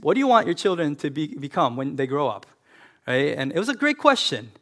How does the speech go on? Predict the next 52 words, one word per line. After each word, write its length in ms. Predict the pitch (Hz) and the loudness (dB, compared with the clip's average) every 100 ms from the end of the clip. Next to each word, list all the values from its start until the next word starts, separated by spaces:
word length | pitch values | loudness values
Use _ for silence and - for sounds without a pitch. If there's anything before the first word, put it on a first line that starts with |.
| - - - | -20 -14 -6
Uh, 220 | 120 123 | -4 -2
now, 180 | 143 143 | -2 -2
I 140 | 143 | 0
was 180 | 139 139 | -4 -4
writing 200 | 143 156 | -2 -2
down 300 | 139 143 147 | -2 -4 -4
for 120 | 139 | -6
Timothy, 340 | 123 156 147 151 | -10 -8 -8 -8
he 100 | 135 | -8
always 260 | 135 147 | -8 -8
wants 200 | 147 143 | -8 -12
to 40 | 131 | -10
be 100 | 127 | -12
a 40 | |
firefighter, 600 | 107 139 147 147 151 147 | -8 -8 -8 -8 -6 -8
so 200 | 135 117 | -8 -14
probably 220 | 110 131 117 | -12 -12 -12
a 60 | |
firefighter. 600 | - 147 143 151 143 143 - - - | -8 -10 -8 -8 -8 -10 -14 -20 -20
Uh, 160 | - 113 113 | -12 -10 -6
Irene, 320 | 127 143 147 | -6 -4 -2
I 80 | 147 | -4
have 140 | 123 | -6
no 140 | 127 | -6
idea, 280 | 135 131 139 | -6 -4 -6
maybe 220 | 135 156 | -6 -8
a 60 | 127 | -8
singer 280 | - 143 143 | -8 -8 -8
because 340 | 135 127 117 | -10 -10 -10
she's 240 | - 139 113 | -10 -12 -12
just 180 | 107 | -10
loud 460 | 117 123 147 151 143 | -2 0 2 0 -4
and, 160 | 117 113 - - | -8 -14 -18 -8
and, 220 | 131 131 | -6 -4
and 320 | 135 131 135 | -4 -4 -6
she 140 | 127 139 | -6 -6
can 220 | 135 123 - | -8 -10 -12
really, 340 | 131 160 156 | 0 2 4
really 260 | 135 147 143 | 2 2 2
scream, 520 | - - 147 156 160 | -2 -4 -2 0 0
and 180 | 131 127 | -4 -6
so 160 | 139 127 | -6 -4
maybe 240 | 143 151 | -4 -2
a 60 | 147 | -4
singer. 420 | - 156 151 160 - - - - - - | -4 -4 -4 -6 -14 -20 -20 -20 -20 -10
And 160 | 147 190 | -2 2
then, 180 | 185 | 2
uh, 240 | 165 156 147 | 4 4 2
one 220 | 165 202 | 2 0
couple 320 | - 185 160 | 0 0 -2
comes 280 | - 139 127 | -4 -6 -2
up, 280 | 123 120 | 0 0